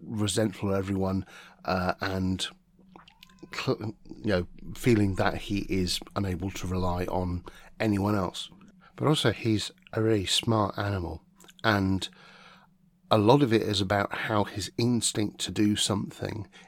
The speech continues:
is tempered by what he's learned, which, um, comes to the next couple of, of points. One is that, uh,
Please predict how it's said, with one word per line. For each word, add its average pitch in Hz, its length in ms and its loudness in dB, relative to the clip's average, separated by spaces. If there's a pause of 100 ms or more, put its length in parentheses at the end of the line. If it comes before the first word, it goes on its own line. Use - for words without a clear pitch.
(120)
is 107 180 0
tempered 104 640 -2
by 98 440 0
what 104 300 2
he's 92 300 -4
learned, 92 460 -2 (680)
which, - 380 -2 (100)
um, 120 340 0 (240)
comes 156 260 6
to - 60 -2
the 127 80 2
next - 280 0
couple - 420 -2
of, 92 140 -6 (280)
of 95 260 -8 (340)
points. - 560 -4 (380)
One 139 540 4
is 117 360 2
that, 104 340 -2 (380)
uh, 90 300 -6